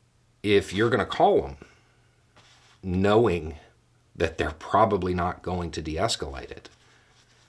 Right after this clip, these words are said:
are, are you escalating it yourself? The situation with the Border Patrol shooting, I'll follow it because,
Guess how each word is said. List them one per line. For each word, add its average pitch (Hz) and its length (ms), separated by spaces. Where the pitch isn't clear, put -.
are, 73 220
are 73 120
you 69 160
escalating 101 540
it 95 100
yourself? - 640
The 95 640
situation 110 800
with 92 300
the 85 60
Border 90 240
Patrol 101 360
shooting, 92 380
I'll 101 140
follow 87 380
it 95 160
because, 76 500